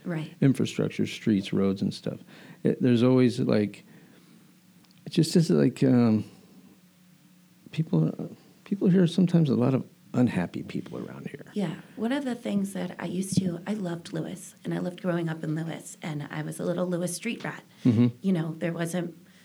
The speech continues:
Speaker 1: much here. We were slower, lower Delaware, as everybody referred to it, and, um,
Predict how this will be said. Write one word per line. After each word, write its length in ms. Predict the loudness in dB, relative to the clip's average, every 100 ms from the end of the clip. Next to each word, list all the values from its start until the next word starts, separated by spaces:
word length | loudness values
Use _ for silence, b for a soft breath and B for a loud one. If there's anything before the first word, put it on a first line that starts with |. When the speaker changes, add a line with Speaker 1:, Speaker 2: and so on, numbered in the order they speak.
| b
Speaker 1:
much 240 | -2 -2 0
here. 200 | 0 0
We 100 | -2
were 80 | -6
slower, 400 | -4 -2 0 0
lower 380 | -2 -2 -2 -4
Delaware, 420 | -4 -4 -2 -2
as 160 | -4 -6
everybody 380 | -6 -6 -4 -6
referred 340 | -6 -8 -8
to 140 | -8 -8
it, 140 | -8
and, 340 | -6 -4 -4 -4 b b b b b b b _ _ _ _ _
um, 600 | -2 0 0 -2 -4 -10